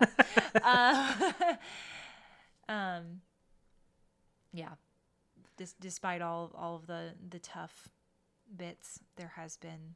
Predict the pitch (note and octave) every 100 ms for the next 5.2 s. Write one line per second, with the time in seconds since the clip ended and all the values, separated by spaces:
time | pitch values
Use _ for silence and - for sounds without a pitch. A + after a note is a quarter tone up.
0 | _ - F3+ F3+ F#3 F3+ F3+ _ _ -
1 | B2 A#2+ - G#2 G2+ G2 F2+ F#2 F#2 F#2
2 | - - F2+ E2+ F2 - _ _ _ -
3 | G2 F#2 F2+ F2+ E2+ F#2+ F2+ F2 C#4 C#4+
4 | - E4 D#4 F4+ C#4+ C#4+ - E4+ D4+ C#4
5 | C4+ C4+